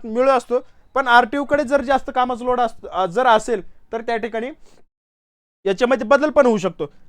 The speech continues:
बघा, आता सगळ्यात महत्त्वाचं, गव्हर्नमेंटचं जे काय शुल्क आहे, ते साडेचारशे ते सहाशे रुपयापर्यंत बॅच बिलला काढण्यासाठी आहे. परंतु तुम्ही एजंट मार्फत जर गेला,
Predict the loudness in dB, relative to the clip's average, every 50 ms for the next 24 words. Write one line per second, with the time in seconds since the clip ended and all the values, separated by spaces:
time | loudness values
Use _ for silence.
0 | -4 -2 0 2 4 6 6 6 4 2 0 0 0 0 2 4 2 4 2 0
1 | 0 0 -2 -4 -4 0 2 4 6 4 4 2 -2 -4 -4 -6 -8 -4 -2 -2
2 | -2 -2 -2 -4 -2 2 4 4 4 2 0 -4 0 0 0 0 0 0 -2 -2
3 | -2 -4 -6 -6 -6 -6 -6 -6 -10 _ _ -20 -20 _ _ -20 -18 -16 0 4
4 | 8 8 8 8 6 2 -4 -4 -4 -2 -2 -2 -2 -4 -6 -6 -6 -6 -4 -6
5 | -6 -6 -6 -6 -6 -4 -4 -4 -4 -4 -4 -8 -10 -8 -6 -4 -4 -4 -4 -8
6 | -12 _ _ -12 -6 -2 -2 -2 -2 -4 -8 -8 -6 -6 -4 0 2 4 2 2
7 | 2 -2 -2 0 0 0 0 2 0 0 0 0 -2 -2 0 0 0 2 2 0